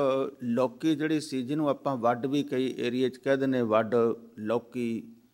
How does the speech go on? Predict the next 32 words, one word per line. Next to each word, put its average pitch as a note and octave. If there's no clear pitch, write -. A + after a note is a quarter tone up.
ਉਹ F#3
ਇਸ F3+
ਨੂੰ F3+
ਦਿੱਤੀ। D3
ਕਹਿਣ E3+
ਲੱਗੇ, D#3
"ਲੈ C#3+
ਫਿਰ D3+
ਐਂ C#3+
ਕਰ, C3
ਤੂੰ F3
ਆ F#3
ਮੇਰੀ F#3
ਇੱਕ E3+
ਵੱਡ C3
ਲੈ C#3
ਜਾ, D3
ਲੌਕੀ C3
ਲੈ G#2
ਜਾ, F#2+
ਇਹਨੂੰ F3+
ਤੂੰ, D#3+
ਇਹਨੂੰ G#3
ਇਸ਼ਨਾਨ D3
ਕਰਾ B2+
ਲਈ A#2+
ਅਠਾਹਠ C3
ਤੀਰਥਾਂ G2+
ਦੇ।" D2
ਕਹਿਣ C3
ਲੱਗਾ, A#2
"ਜੀ C3+